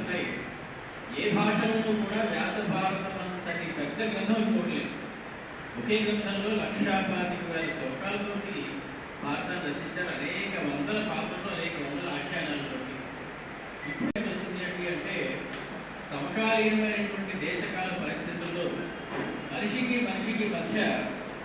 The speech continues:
సత్సంబంధాలు నెలకొనాలంటే భారతం తెలియాలి. ధర్మం ఏది, అధర్మం ఏది అనేటువంటి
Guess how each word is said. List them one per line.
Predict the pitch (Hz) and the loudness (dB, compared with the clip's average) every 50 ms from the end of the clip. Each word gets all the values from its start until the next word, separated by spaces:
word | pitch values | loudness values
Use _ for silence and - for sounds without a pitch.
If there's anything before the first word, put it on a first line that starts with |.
| - - - | -8 -6 -4
సత్సంబంధాలు | - - - - 226 226 226 226 226 220 214 214 202 196 196 202 190 | -4 -4 -2 0 0 0 2 2 4 4 4 4 4 2 2 0 0
నెలకొనాలంటే | - 170 - - 180 180 180 175 170 - - - 147 147 139 - - - - - - - - - - - - - - - - | -2 -2 -2 -2 -2 -2 -2 -2 -2 -2 -2 -2 -2 -2 -2 -2 -2 -4 -6 -6 -8 -8 -10 -10 -10 -10 -10 -10 -10 -8 -6
భారతం | 131 135 147 - - 160 151 123 | -4 -2 -2 -2 -4 -4 -4 -4
తెలియాలి. | 117 117 - - - 113 226 226 - - - - - - - - - - - - - - - - - | -4 -2 -2 -2 -2 -2 -2 -4 -4 -6 -8 -8 -8 -8 -10 -10 -10 -10 -10 -10 -10 -10 -8 -6 -4
ధర్మం | 160 160 202 214 226 220 220 220 | -4 -2 0 0 2 4 6 6
ఏది, | 214 220 220 - | 6 6 6 6
అధర్మం | - 226 226 220 214 214 214 208 - 208 | 6 4 4 4 4 4 4 4 4 2
ఏది | - 196 202 208 208 - | 2 2 2 0 0 0
అనేటువంటి | 170 170 180 180 180 175 175 - 175 | 0 0 -2 -2 -2 -4 -4 -4 -4